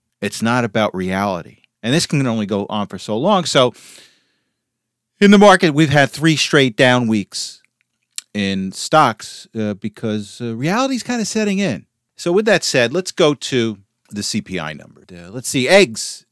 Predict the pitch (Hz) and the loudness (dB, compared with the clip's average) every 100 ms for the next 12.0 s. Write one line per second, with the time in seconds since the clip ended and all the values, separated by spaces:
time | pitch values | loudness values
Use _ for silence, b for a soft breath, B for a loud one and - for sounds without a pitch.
0 | - 196 175 185 - - 170 170 170 165 | 0 0 2 0 0 0 0 0 -4 -8
1 | - 190 160 110 - 127 135 123 123 131 | -6 -4 -4 -6 -4 0 2 0 -2 -2
2 | 107 107 156 - 127 123 104 - 131 - | -2 -2 -6 -6 -4 -4 -4 2 2 2
3 | 123 87 82 76 - - - 101 110 104 | -2 -2 -8 -10 -14 -12 -10 -8 -6 -8
4 | - - 107 110 - 98 92 170 76 _ | -8 -12 -6 -6 -6 -6 -6 -8 -12 _
5 | _ _ _ _ _ _ - 139 156 131 | _ _ _ _ _ _ -4 0 2 4
6 | 147 185 185 170 165 180 175 113 104 123 | 6 6 6 2 4 2 2 -4 -6 -4
7 | - 175 180 - 214 214 135 127 107 98 | 0 0 0 -4 -6 -6 -8 -6 -6 -4
8 | 98 92 90 85 90 80 _ 208 302 269 | -6 -6 -12 -16 -16 -16 _ -4 -2 2
9 | 175 120 92 101 131 - 185 185 208 214 | 4 4 0 -4 -8 -8 -8 -4 -4 -4
10 | 190 127 - 107 101 104 95 92 90 87 | -6 -10 -10 -12 -10 -10 -8 -12 -14 -16
11 | 85 80 107 117 233 247 165 85 - - | -16 -14 -14 -2 2 2 0 -6 -12 -20